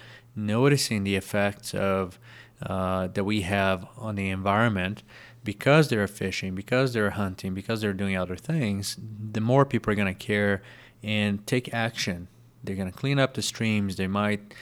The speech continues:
you know, vote for people that are, you know, in favor of taking care of the environment. They might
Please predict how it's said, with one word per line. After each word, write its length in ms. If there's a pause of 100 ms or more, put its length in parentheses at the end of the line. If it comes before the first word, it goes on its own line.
(300)
you 100
know, 140
vote 420
for 240
people 400
that 200
are, 480
you 100
know, 160
in 100
favor 440
of 120
taking 240
care 220
of 60
the 80
environment. 580
They 120
might 420